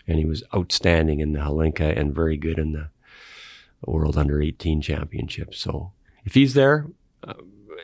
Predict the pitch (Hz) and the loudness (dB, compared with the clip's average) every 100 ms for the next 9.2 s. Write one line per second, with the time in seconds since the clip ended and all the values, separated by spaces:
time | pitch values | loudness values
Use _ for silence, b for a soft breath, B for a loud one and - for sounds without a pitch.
0 | 85 92 _ _ _ _ 113 123 135 113 | -18 -20 _ _ _ _ 4 6 6 6
1 | 107 - 104 95 92 90 87 90 92 - | 4 4 4 6 6 4 4 6 4 2
2 | 98 123 120 110 - - B B B B | 2 2 4 2 0 -16 B B B B
3 | B 120 135 135 - 135 131 127 120 - | B 6 8 6 6 6 8 6 4 4
4 | 117 104 - 123 113 113 104 104 98 98 | 6 6 4 2 6 6 8 8 8 8
5 | 92 85 90 98 107 143 131 - 117 - | 6 8 8 8 6 4 4 2 2 2
6 | 117 113 117 107 95 120 113 107 104 104 | 2 4 6 8 8 6 6 6 4 4
7 | - 92 - 92 98 - 80 90 90 85 | 0 0 4 6 6 2 4 6 6 6
8 | 85 - 82 82 82 85 82 - 85 101 | 4 2 2 4 4 2 2 4 6 6
9 | 117 | 2